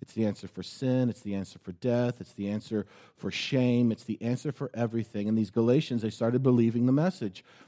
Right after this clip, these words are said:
Well, then, just a few weeks, maybe months at the most later, some other guys came to town and said, "Paul only gave you half the message.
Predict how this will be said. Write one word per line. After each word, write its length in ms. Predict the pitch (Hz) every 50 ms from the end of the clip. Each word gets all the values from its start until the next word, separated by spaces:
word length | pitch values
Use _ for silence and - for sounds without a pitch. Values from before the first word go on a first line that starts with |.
| - - - _ _ _
Well, 120 | - 123
then, 440 | 117 120 147 180 185 170 151 165 - - _ -
just 200 | 131 135 - -
a 20 |
few 240 | 120 - - 156 147
weeks, 440 | 135 131 131 156 180 175 - - -
maybe 360 | 123 120 117 110 113 107 110 - _ _
months 340 | 120 120 131 165 165 - -
at 80 | 127
the 80 | - 117
most 320 | 117 135 147 147 139 -
later, 320 | 123 127 131 156 185 160 135
some 240 | 123 - 131 120 113
other 220 | 113 143 165 196
guys 360 | 165 147 123 113 110 107 -
came 240 | - - 123 120 120
to 80 | 110 107
town 300 | 101 - 131 117 120 127
and 80 | 127 120
said, 280 | - - 123 117 -
"Paul 240 | - - 127 143 151
only 160 | 156 156 156
gave 200 | 131 123 123 127
you 100 | 139 131
half 300 | 110 123 117 123 123 -
the 80 | - 123
message. 600 | 123 117 117 117 - - 117 107 95 - - -